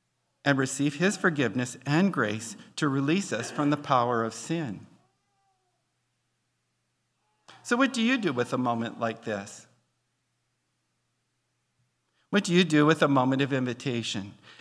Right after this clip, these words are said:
when God is inviting you to go deeper into his healing grace? And here's what I hope. I hope that if you're hearing this invitation,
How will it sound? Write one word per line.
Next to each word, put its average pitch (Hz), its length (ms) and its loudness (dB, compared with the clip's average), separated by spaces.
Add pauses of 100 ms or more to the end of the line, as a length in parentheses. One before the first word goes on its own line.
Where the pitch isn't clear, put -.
when 151 180 4
God 156 420 8 (720)
is 139 180 0
inviting 143 600 4
you 147 380 2
to 135 120 -4
go 135 220 2
deeper 135 880 0
into 139 240 -2
his 131 380 -4
healing 123 420 -4
grace? - 680 -4 (1900)
And 139 160 2
here's 214 180 0
what 147 140 4
I 147 160 10
hope. 117 360 -4 (160)
I 196 120 10
hope 202 360 4 (200)
that 139 100 0
if 135 160 -4
you're 127 80 -2
hearing 143 460 0
this 185 180 -2
invitation, 156 800 -2